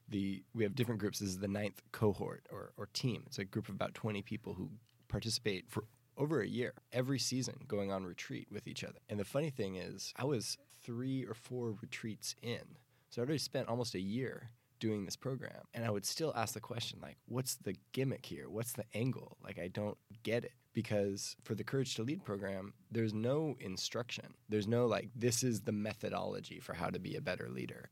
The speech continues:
Instead, we create a space and, and a supportive environment for people to really reflect as to why they do what they do and often, like, reconnect to that. So, for example, for me,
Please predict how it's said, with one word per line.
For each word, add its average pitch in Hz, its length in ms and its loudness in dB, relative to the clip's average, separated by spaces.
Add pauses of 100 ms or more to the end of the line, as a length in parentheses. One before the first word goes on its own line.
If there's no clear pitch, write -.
Instead, 120 540 2 (120)
we 117 160 0
create 104 480 0
a 113 80 -4
space - 720 0 (100)
and, 98 640 -2
and 90 220 -4
a 90 160 -10
supportive 110 440 2
environment 101 600 0
for - 140 -6
people 107 300 -2
to - 140 -8
really 98 440 -2 (120)
reflect 110 760 -2 (200)
as 104 180 -2
to 98 340 -4 (160)
why 110 220 4
they 110 160 2
do 104 220 -2
what 101 180 -2
they 104 140 -6
do 123 320 -6 (260)
and 107 160 2 (100)
often, 113 300 2
like, 107 160 0
reconnect 110 540 -2
to - 100 -8
that. - 280 -14
So, 117 160 4
for 117 120 0
example, 117 360 0
for 113 120 -6
me, 113 320 -2